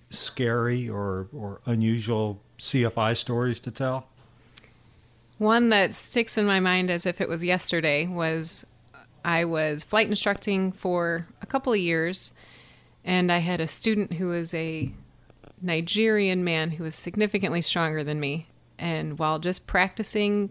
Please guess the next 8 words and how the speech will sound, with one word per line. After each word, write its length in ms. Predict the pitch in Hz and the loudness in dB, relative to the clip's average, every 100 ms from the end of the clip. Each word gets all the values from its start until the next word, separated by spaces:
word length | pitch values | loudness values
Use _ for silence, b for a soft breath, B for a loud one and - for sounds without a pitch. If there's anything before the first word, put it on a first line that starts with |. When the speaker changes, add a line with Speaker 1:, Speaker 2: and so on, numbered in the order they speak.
| - | -2
Speaker 2:
pitch 240 | 226 - | -2 2
attitudes 800 | 214 208 202 220 214 214 202 - | 4 2 2 2 2 0 -4 -4
on 280 | 175 175 180 | -2 -2 0
one, 180 | 180 185 | 0 -2
on 280 | 175 180 | -2 -4
our 160 | 175 170 | -2 -2
third 440 | 165 - 214 240 | -4 0 2 2
flight, 420 | 233 208 180 233 | -2 0 0 0